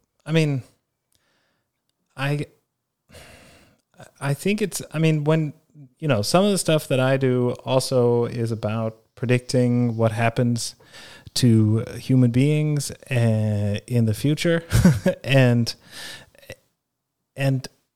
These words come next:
and then when I get the question, I will say something along the lines of, "Well, you know, it's important that we have someone doing this work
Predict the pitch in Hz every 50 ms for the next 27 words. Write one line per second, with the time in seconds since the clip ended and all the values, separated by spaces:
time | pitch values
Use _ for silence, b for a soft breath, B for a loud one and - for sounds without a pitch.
0 | _ _ _ _ _ _ - 143 139 135 127 - 147 147 147 147 147 143 143 143
1 | 143 135 131 - 160 156 - 147 - - - 190 202 - - - 143 135 135 131
2 | 135 135 135 127 - _ _ - 127 131 135 127 127 127 123 - _ _ - 147
3 | 139 131 127 - - - 160 160 170 170 - - 156 151 143 151 139 131 123 120
4 | 123 120 123 123 120 113 117 113 113 113 113 113 113 113 110 113 107 107 110 -
5 | - 135 143 151 156 156 160 160 147 - - _ _ _ _ _ _ _ _ _
6 | _ _ _ _ _ _ _ 143 143 135 123 117 113 113 - - _ _ _ _
7 | _ _ _ _ _ _ _ _ _ _ _ _ _ _ _ - 139 139 - -
8 | 147 135 - - 175 180 190 180 180 175 156 143 131 123 127 127 120 120 135 143
9 | 143 - - - 139 135 135 127 120 - 131 131 131 131 127 123 120 110 - -
10 | 151 160 170 175 - - -